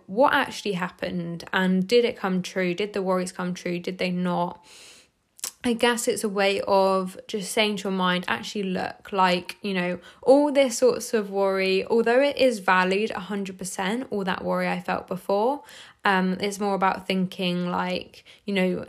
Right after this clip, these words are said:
actually it didn't happen. And if I do go again, it's probably not gonna happen."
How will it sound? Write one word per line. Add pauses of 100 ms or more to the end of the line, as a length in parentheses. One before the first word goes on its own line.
(320)
actually
it
didn't
happen.
And
if
I
do
go
again,
it's
probably
not
gonna
happen."